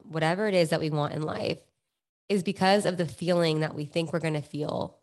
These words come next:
once we have it, once we achieve whatever it is that we want to achieve. But it's possible to choose to feel that feeling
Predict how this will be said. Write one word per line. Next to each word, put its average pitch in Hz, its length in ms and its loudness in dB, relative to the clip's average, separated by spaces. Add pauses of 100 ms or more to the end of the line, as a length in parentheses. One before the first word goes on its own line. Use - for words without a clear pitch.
once 147 380 -2
we 151 120 -2
have 156 300 -6
it, - 200 -6 (840)
once 180 300 2
we 180 80 4
achieve 160 260 2
whatever - 300 -2
it 151 60 0
is 151 160 -2
that - 120 -6
we 165 80 -4
want 147 180 0
to - 60 -2
achieve. - 380 -6 (960)
But - 420 2 (800)
it's 233 160 0
possible 214 880 2
to - 120 -6
choose - 720 2
to 208 340 4
feel 240 500 4
that 214 280 4
feeling 180 640 -2